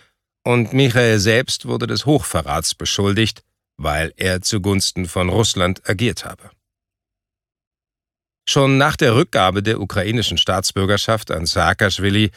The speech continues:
ließ Juri Luzenko öffentlich verlautbaren, dass er den georgischen Ex-Präsidenten für einen Verräter an der Ukraine gehalten habe und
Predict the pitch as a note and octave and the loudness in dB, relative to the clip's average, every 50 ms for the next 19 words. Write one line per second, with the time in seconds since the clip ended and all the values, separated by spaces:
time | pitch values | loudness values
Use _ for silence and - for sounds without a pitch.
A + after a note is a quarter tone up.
0 | - _ _ _ _ _ - - G#2+ A2 A2+ A2+ G2+ - - G2 G#2+ B2 C3+ C3 | -10 _ _ _ _ _ -4 0 2 2 2 2 0 0 0 0 2 2 2 4
1 | A2+ A#2+ A#2 G#2 G2+ G#2 F#2+ - - B2 A#2 A2+ G#2+ - A#2+ B2+ B2+ - - B2 | 4 4 4 4 4 2 2 2 2 2 2 0 0 -2 -2 -4 -4 -2 -2 -2
2 | A#2 G#2+ - G2+ - - F#2 F2 - - F#2+ F2 F2 E2 F#2+ - _ - F#2 E2+ | -2 -2 -2 -6 -6 -4 -6 -4 -2 0 0 2 2 2 2 0 _ -2 0 2
3 | E2+ F2+ D#2+ F#2 F#2 F2 - _ _ _ _ _ _ - - G2+ G2 - - - | 2 2 2 0 -2 -4 -4 _ _ _ _ _ _ -4 -2 0 0 -2 -2 -2
4 | A#2 A#2 A#2+ C3 C3+ B2 B2 A#2 A#2 A2 G#2 A2+ G#2+ G2+ A#2+ D3+ - C3 - - | 0 2 4 4 2 2 2 0 2 2 2 2 2 2 2 2 2 0 -2 -2
5 | A2+ - - B2+ A#2+ - - - - A#2+ A2+ A2+ G2+ G2+ A2+ A2+ A2+ - - G2+ | -2 -4 -4 -4 -4 -4 -4 -4 -2 0 2 2 2 2 2 0 0 0 -4 -6
6 | - B2+ A2 G#2 G2+ G#2 G2+ F2+ - - G2+ F2+ F2+ F#2 G#2 A2 A2 - A2+ F#2+ | -2 -2 0 0 2 0 0 0 0 0 2 2 2 2 2 2 2 2 2 2
7 | F#2 - - G#2 F#2+ E2+ F#2 - - F2+ - - F#2+ - - B2+ B2 A#2+ G2+ A2 | 2 2 0 -2 -2 -2 -2 -2 -4 -6 -6 -4 -4 -4 -2 -2 0 0 0 0
8 | F2+ F2 F#2+ G2 - - G2+ E2+ F#2+ G2+ G#2 G#2+ B2+ C3+ - _ _ _ _ _ | 0 2 0 0 0 -2 -2 0 2 2 2 4 2 0 0 _ _ _ _ _
9 | _ _ _ _ _ - G2+ F2 E2 D2+ - - - - - | _ _ _ _ _ -6 -4 -2 -4 -4 -6 -10 -18 -20 -20